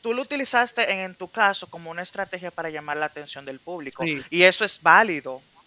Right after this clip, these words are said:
Speaker 1: Eso no está mal. Porque al final del día, si tú te entras a los podcasts, tú vas a ver que el contenido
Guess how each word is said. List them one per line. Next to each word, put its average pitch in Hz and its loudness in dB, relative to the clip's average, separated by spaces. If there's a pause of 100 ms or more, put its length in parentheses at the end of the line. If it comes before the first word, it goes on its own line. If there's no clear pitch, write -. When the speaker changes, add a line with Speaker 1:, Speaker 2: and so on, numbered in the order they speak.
(120)
Speaker 1:
Eso 175 0
no 180 -2
está 170 -2
mal. 147 4 (220)
Porque 180 0
al 185 6
final 180 0
del 233 -2
día, 185 2
si 165 -10
tú 175 -10
te 202 -2
entras 202 -2
a 165 4
los 165 -8
podcasts, 165 -4
tú 156 -10
vas 151 -2
a - -2
ver 170 -2
que 175 -4
el 160 -6
contenido 156 -8